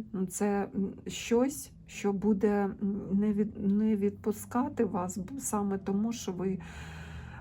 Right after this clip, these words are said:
кожного разу ц-, собі кажете: "Так, я цього боюсь, я в це не йду. Я просто, я, ну, хай воно осторонь в мене буде, але я про це знаю, я знаю, що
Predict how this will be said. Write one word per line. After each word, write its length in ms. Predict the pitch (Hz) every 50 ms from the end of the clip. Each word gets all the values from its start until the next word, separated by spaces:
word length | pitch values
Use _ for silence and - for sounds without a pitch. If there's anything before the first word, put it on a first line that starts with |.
| - -
кожного 460 | - 208 202 202 202 202 196 202 202
разу 320 | 202 214 226 220 220 202 190
ц-, 60 | -
собі 560 | - - - - - - - 202 185 202 185
кажете: 480 | 175 - 185 190 190 190 175 - 185 185
"Так, 320 | 185 - 185 175 170 -
я 120 | 185 190
цього 300 | 190 - - 202 190 202
боюсь, 520 | 196 202 208 208 202 220 240 240 247 - -
я 100 | 196 196
в 80 | 190
це 240 | - - - 185 175
не 260 | 202 202 202 180 175
йду. 380 | 175 175 175 - - 160 170 190 - - - -
Я 240 | 233 214 202 180 180
просто, 420 | - - 185 202 196 - - 180
я, 340 | 175 196 185 180 180 175 170 - -
ну, 440 | 208 220 214 - - 185 190 269 247 -
хай 240 | - - 202 208
воно 400 | 196 208 202 175 180 175 170 170 170 - - -
осторонь 640 | 175 180 175 - - 190 180 165 175 190 190 190
в 20 | 190
мене 340 | 196 190 175 175 175 180 185
буде, 500 | 190 196 214 247 226 220 220 185 180 -
але 480 | - 185 170 165 202 190 196 190 196 214 -
я 180 | 196 190 214 208
про 180 | 208 208 202
це 160 | 190 - - 185
знаю, 560 | 185 190 196 220 247 294 302 277 277 226 202
я 340 | 180 - 190 185 185 180 185 - - - - - - - - - - - - - - -
знаю, 420 | - 165 185 196 190 185 185 180 185
що 440 | - - - 170 170 170 170 175